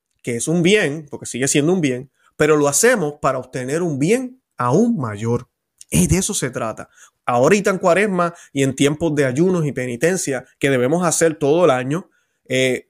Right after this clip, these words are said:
eso, de eso se trata. Ahora, hay momentos en el año, como por ejemplo cuando llegue la Pascua, donde vamos a celebrar, donde vamos a comer, donde vamos a festejar que el Señor ha resucitado. Claro que sí,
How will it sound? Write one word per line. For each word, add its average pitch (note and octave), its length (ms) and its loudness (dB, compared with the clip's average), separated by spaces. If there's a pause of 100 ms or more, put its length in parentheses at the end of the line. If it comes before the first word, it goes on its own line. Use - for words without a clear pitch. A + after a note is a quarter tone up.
(100)
eso, F3 360 -2
de C#3+ 160 0
eso D#3 140 -4
se C3 140 -6
trata. B2+ 340 -6
Ahora, A#2+ 120 -8
hay B2 60 -6
momentos G#3+ 500 2
en G#3 80 -2
el G3 100 0
año, A3 340 -2 (360)
como A#2 180 -8
por A#2 180 -6
ejemplo E3 320 0
cuando A2+ 200 -10
llegue C3+ 200 0
la F3 140 2
Pascua, G#3 420 -2 (280)
donde D#3 280 4
vamos A3 320 2
a - 60 -2
celebrar, A2 500 -8
donde B2+ 220 -4
vamos D#3+ 300 0
a D3 80 -2
comer, D#3+ 460 -2
donde C3+ 180 -4
vamos C3 260 -4
a E3 60 0
festejar D#3+ 520 -2
que F3 100 -2
el D3+ 80 0
Señor C#3+ 420 -2
ha D3 100 0
resucitado. A2+ 680 -8
Claro F3 260 2
que C#3+ 100 -2
sí, C3 240 -4